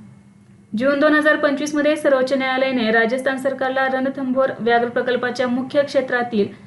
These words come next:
सर्व खाणकामावर तात्काळ बंदी घालण्याचे निर्देश दिले आहेत. या प्रकल्पात बेकायदेशीर बांधकाम आणि व्यावसायिक उपक्रम फोफावत होते. नेक्स्ट आहे,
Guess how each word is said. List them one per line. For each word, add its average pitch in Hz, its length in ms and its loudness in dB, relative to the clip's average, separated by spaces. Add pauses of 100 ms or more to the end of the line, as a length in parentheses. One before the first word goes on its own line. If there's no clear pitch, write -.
(180)
सर्व 294 400 4
खाणकामावर 269 600 2 (100)
तात्काळ 262 340 2
बंदी 262 260 0
घालण्याचे 247 360 -2
निर्देश 226 360 0
दिले 202 160 2
आहेत. 202 300 0 (640)
या 233 120 4
प्रकल्पात 277 500 2
बेकायदेशीर 277 640 2
बांधकाम 269 480 0
आणि 254 160 0
व्यावसायिक 254 480 2
उपक्रम 254 400 -2
फोफावत 247 400 0
होते. 262 300 -4 (920)
नेक्स्ट 269 280 0
आहे, 294 320 0